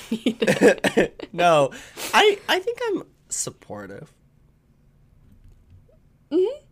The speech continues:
Speaker 1: I, I get nervous to tell you some things because I don't know what Jake's response is gonna be.
Speaker 2: It's probably a joke, honestly.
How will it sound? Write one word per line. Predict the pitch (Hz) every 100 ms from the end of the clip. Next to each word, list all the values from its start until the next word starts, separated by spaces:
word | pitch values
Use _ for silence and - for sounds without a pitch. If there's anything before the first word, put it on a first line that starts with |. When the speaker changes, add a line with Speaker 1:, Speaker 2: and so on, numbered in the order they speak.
| _ - - -
Speaker 1:
I, | 403 415 330 269
I | 285
get | 359 294
nervous | 254 240 254
to | 262
tell | 226 190
you | 185 214
some | 180 190
things | 165 - 247 262 262
because | 320 - 254 214
I | 220
don't | 220 214 202
know | 208
what | 208
Jake's | 214 196 214
response | 202 180 185 214
is | 208
gonna | 208 190
be. | 185 170 233 - - 339 - - - - -
Speaker 2:
It's | 147
probably | 147 139 160
a | 151
joke, | 123 98 98 -
honestly. | 110 113 113 110